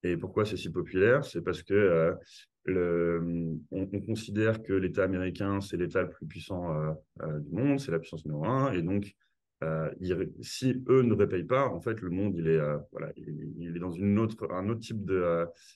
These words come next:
de, de phase qu'on connaît aujourd'hui. Et donc, euh, ce sera un, c'est un risque tellement, euh, euh, improbable, en fait, que ça, que ça arrive, qu'on est OK de prêter, euh, sur, euh, des années et des années contre un,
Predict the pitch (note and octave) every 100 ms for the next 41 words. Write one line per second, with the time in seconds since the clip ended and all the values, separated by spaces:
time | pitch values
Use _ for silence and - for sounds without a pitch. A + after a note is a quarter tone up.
0 | _ _ - F2+ F2+ F2 F2 F2+ F#2+ G#2
1 | G2 - F#2+ F2+ F2 E2 D#2 F2 B2 D3+
2 | - _ _ _ _ _ - - G2 A2
3 | A2 - - F#2 E2 F2 E2 F#2+ - E2+
4 | F2+ E2+ E2+ D2+ E2+ F2 G#2+ F#2+ D2+ G2+
5 | F#2+ G2 F#2 E2 E2 - _ _ _ _
6 | - E2+ E2 D#2 D2+ D2+ D2+ - _ _
7 | _ A2+ A2 G#2 G2+ G#2+ F#2 D#2+ F2 -
8 | - E2 D#2+ D#2+ - E2 E2 A2+ A2+ -
9 | F2 E2 E2 D#2 G2+ G2+ E2+ - E2+ F#2
10 | G2 G2+ - _ _ - E2+ D#2+ - G2+
11 | F#2 D#2+ D#2+ E2+ F#2 G2+ G#2 F2+ F2+ F2
12 | F2+ C3 C3 - _ _ _ G2+ G2+ F#2
13 | E2 D#2+ D#2+ D#2 D2+